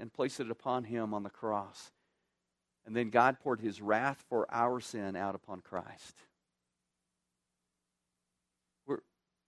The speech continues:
we take the juice, which is symbolic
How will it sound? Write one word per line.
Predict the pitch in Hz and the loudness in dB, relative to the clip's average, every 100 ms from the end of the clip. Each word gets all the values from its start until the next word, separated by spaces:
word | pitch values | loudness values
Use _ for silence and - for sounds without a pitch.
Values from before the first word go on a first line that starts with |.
| _ 127 - | _ -18 -8
we | 131 | -8
take | 117 139 135 - - _ | -2 2 2 0 -20 _
the | 113 | -8
juice, | 98 123 135 131 - _ | -2 4 4 4 -8 _
which | 127 123 | -8 -6
is | 113 | -4
symbolic | 139 113 123 131 120 | -2 8 8 10 6